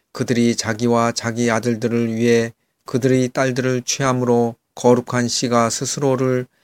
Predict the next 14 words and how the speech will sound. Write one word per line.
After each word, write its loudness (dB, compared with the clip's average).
그 4
땅들의 2
백성들과 0
섞이게 -2
하였나이다. -4
참으로 4
이 0
범법에서 0
통치자들과 0
치리자들의 -4
손이 -4
으뜸이 0
되었나이다 -6
하므로 -10